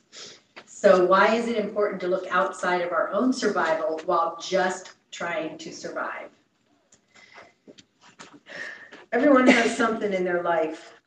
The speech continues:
Speaker 2: whether it looks big or small to the outside world, it's big to each of us. Our lives were so transparent, like you had said, for everybody to see.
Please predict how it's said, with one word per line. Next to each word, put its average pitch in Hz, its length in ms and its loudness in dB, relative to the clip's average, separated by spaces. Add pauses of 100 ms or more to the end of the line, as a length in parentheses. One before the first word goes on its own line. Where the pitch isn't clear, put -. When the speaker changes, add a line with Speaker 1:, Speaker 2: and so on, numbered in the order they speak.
(200)
Speaker 2:
whether 202 220 0
it 180 80 -2
looks 180 220 -4
big 202 340 -2
or 175 120 -8
small 180 540 -6
to - 180 -8
the 180 140 6
outside 175 520 0
world, 175 400 0 (380)
it's 175 160 -12
big 180 340 -2
to 180 140 -10
each 175 200 -8
of 147 100 -12
us. - 320 -18 (1040)
Our 208 160 2
lives 220 300 4
were 185 100 -6
so 202 320 -2
transparent, 180 1000 -8
like 160 200 -8
you 170 80 -12
had 160 200 -4
said, 160 460 0
for - 80 -6
everybody 180 460 0
to - 180 -8
see. - 560 0